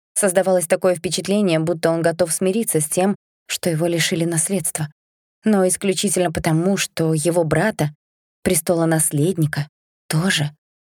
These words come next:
«Я просто пытаюсь тебя защитить»,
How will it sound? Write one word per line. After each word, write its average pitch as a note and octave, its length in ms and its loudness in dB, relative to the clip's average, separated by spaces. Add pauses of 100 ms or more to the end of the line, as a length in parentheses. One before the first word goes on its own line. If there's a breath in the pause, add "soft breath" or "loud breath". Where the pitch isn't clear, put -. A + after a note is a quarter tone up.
(600)
«Я - 160 -2
просто D3+ 360 0
пытаюсь E3 420 -2
тебя F3+ 240 -4
защитить», - 760 -6